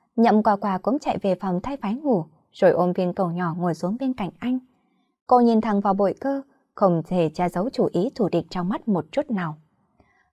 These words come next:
Người phụ nữ trước mắt không chỉ là vị hôn thê trước đây của Bách Nghiêu Tân, mà còn là người đã làm anh tổn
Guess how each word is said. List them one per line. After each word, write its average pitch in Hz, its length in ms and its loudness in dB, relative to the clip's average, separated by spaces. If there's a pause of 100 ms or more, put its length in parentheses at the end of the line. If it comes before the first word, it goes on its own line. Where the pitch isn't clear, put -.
Người 175 160 4
phụ 160 140 4
nữ 160 160 4
trước 233 220 -2
mắt 220 200 -2 (420)
không 240 180 6
chỉ 226 140 6
là 214 120 4
vị 208 200 2
hôn 285 180 -2
thê 277 180 -4
trước 330 220 -6
đây 185 200 -2
của 180 180 -6
Bách 294 220 -8
Nghiêu 233 180 -2
Tân, 233 280 -6 (400)
mà 165 160 0
còn 160 240 -2
là 156 80 -2
người 156 280 -4
đã 156 120 -4
làm 226 200 -2
anh 170 200 -6
tổn 170 240 -4